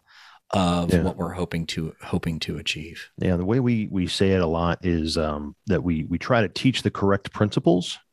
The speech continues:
Speaker 2: and then allow the men to govern themselves. And, and
Speaker 1: Beautiful.
Speaker 2: and it's the best we can do, right? And so
Speaker 1: That's right.
Speaker 2: we, you know, for us, we have a, a mission statement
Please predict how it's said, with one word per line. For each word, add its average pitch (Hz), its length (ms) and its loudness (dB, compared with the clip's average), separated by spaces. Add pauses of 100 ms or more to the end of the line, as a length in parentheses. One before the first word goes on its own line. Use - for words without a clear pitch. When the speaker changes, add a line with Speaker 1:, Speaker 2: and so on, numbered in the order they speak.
(120)
Speaker 2:
and 90 140 2
then 85 380 2
allow 82 380 4
the 80 100 -4
men 80 240 0
to 82 60 2
govern 76 320 0
themselves. - 580 -6 (640)
And, 82 380 2 (380)
and 95 120 -8
Speaker 1:
Beautiful. 104 320 2
Speaker 2:
and 80 320 -10
it's 107 80 -8
the 101 80 -2
best 110 240 2
we 104 80 0
can 95 120 -2
do, 107 120 6
right? 85 260 2
And 101 120 -8
so 107 240 4
Speaker 1:
That's 104 200 -4
right. 196 220 4
Speaker 2:
we, 123 60 -2
you 123 280 0
know, 104 120 4
for 113 200 0
us, 151 180 0
we 135 120 2
have 110 240 2
a, 101 180 2
a 101 80 -4
mission 113 400 0
statement 127 580 0